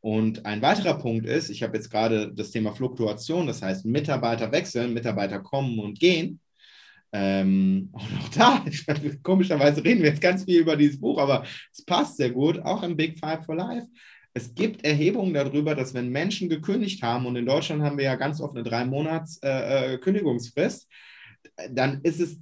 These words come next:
äh, dann kostet es das, also ab dem Zeitpunkt, wo je ein Mitarbeiter gekündigt hat, bis zum Ende dieser drei Monatsfrist,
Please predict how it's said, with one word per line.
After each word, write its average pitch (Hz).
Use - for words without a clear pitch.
äh, 113
dann 117
kostet 233
es -
das, 123
also 117
ab 127
dem 123
Zeitpunkt, 143
wo 117
je 127
ein 117
Mitarbeiter 165
gekündigt 139
hat, 120
bis 185
zum 123
Ende 156
dieser 135
drei 120
Monatsfrist, 120